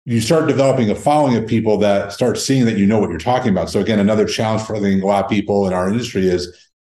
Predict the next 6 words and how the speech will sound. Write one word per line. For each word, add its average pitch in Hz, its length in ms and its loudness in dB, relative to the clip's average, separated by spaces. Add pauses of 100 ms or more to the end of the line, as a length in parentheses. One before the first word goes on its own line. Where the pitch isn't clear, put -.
(140)
how 160 120 2
do 196 40 4
you 147 560 2
create - 380 -2
expertise, - 880 -6 (800)
right? 98 380 -2